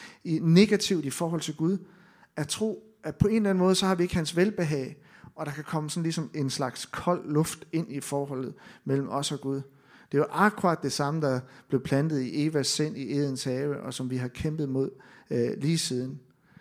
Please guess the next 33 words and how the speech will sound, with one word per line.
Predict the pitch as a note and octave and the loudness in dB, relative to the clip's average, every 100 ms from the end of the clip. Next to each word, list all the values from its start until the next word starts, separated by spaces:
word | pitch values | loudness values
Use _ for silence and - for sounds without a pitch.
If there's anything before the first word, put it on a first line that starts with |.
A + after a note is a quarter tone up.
| - | -14
Vi | - D#3+ | -6 0
har | E3+ | 2
lige | F#3 A#3 | 4 4
siden | - F3+ G3 | 4 4 2
betvivlet | F3 - G3+ G3 D#3 | 0 2 2 2 0
Guds | D3+ D#3 | -2 -4
godhed, | - C#3+ C3+ B2+ - _ _ - _ _ | -4 -6 -6 -10 -14 _ _ -20 _ _
og | C3 B2 - | -6 -6 -6
f-, | - - - | -12 -14 -4
det | D3 | -4
har | C#3 | -2
ført | C#3 C3 | -4 -6
os | B2+ | -6
ud | A#2+ | -8
i | |
tusindvis | - - F3 C3+ C3 | -8 -8 -8 -10 -10
af | C#3 | -10
problemer. | - C3+ C3 C3 - _ _ _ _ _ _ _ _ _ _ - | -12 -6 -6 -8 -12 _ _ _ _ _ _ _ _ _ _ -4
Tusinde | - A#3 A3 A3 F#3+ | 0 0 0 -4 -2
gange | C#3+ C#3+ C#3+ | -2 -2 -4
nej. | B2+ - E3+ - | -6 -12 -16 -10
Gud, | - G3+ | 0 4
han | G3+ G#3+ G#3+ | 4 4 4
er | G#3 | 2
for | - - G3 G#3 | 0 -4 0 0
dig | F3+ C#3+ | 0 -2
på | D3+ D3 | -4 -2
enhver | F3+ F#3+ G3 F3+ F#3+ A#3 G3+ - - - | 0 0 0 0 2 4 2 -4 -10 -8
tænkelig | - F#3+ G#3+ F#3 | 2 2 2 0
måde. | E3 C#3+ D#3+ D#3+ - - - _ | 2 4 2 -2 -12 -20 -20 _
Intet, | G#3+ A#3+ C4 - G#3 F3 - _ | 2 2 2 -2 -4 -6 -10 _
intet | A3+ C4+ - B3+ - | 2 4 2 0 4
kan | F#3+ | 2